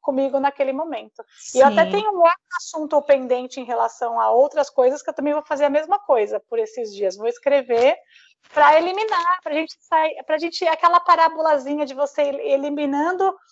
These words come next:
Speaker 1: o que não, o que não cabe na bolsa, né? O que tá fazendo peso na sua bolsa e que tá atrasando a sua viagem, que é essa vida, né?
Speaker 2: É, é. É uma ótima dica.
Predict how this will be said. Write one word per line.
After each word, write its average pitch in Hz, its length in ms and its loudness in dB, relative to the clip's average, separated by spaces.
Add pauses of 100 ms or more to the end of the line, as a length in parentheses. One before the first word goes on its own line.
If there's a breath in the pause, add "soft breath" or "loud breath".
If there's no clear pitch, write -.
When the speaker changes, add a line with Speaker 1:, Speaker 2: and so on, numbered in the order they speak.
(240 soft breath)
Speaker 1:
o 302 80 -6
que 330 160 -2
não, 311 200 2 (180)
o 294 180 0
que 285 140 -4
não 294 120 2
cabe 277 280 2
na 262 140 0
bolsa, 254 380 2
né? 226 100 -2
O 226 40 0
que - 100 -20
tá 277 80 0
fazendo 262 320 -4
peso 294 320 4
na 311 100 -6
sua 277 180 -2
bolsa 254 500 0 (260 soft breath)
e 294 100 -10
que 285 100 -12
tá 294 160 6
atrasando 285 560 4
a 277 60 0
sua 285 200 -2
viagem, 247 640 0
que 247 160 -10
é 233 180 0
essa 233 240 -4
vida, 220 320 -12
né? 208 180 -20 (340)
Speaker 2:
É, 196 680 -2
é. 190 280 -8 (320)
É 208 40 -8
uma 190 300 0
ótima 208 420 -2
dica. 202 540 -6